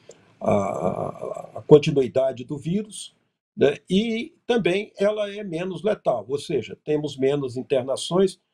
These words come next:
Você pode ver, inclusive, que apesar do aumento, eh, do número de casos, né, no Brasil, cerca de cento e setenta mil por dia, o número de mortes tá num número,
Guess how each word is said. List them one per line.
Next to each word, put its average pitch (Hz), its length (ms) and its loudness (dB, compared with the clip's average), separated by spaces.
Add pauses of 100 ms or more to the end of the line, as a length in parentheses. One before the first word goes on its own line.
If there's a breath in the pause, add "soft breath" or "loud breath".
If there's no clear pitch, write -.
(160)
Você 139 180 0
pode 147 320 4
ver, 135 160 0
inclusive, 135 640 -4 (1160)
que 143 80 6
apesar 139 400 2
do 147 120 -4
aumento, 131 540 -4 (540)
eh, 107 180 0
do 123 140 2
número 131 320 2
de 101 100 -8
casos, 131 480 0
né, 107 140 0
no 120 120 -2
Brasil, 104 400 -2
cerca 120 360 0
de 101 80 -8
cento 120 260 -2
e - 60 -12
setenta 117 420 0
mil 117 180 2
por 107 220 -10
dia, 175 340 0 (360 soft breath)
o 220 80 6
número 170 320 0
de 180 100 0
mortes 139 560 -6
tá 143 260 0
num 170 200 -2
número, 165 440 -2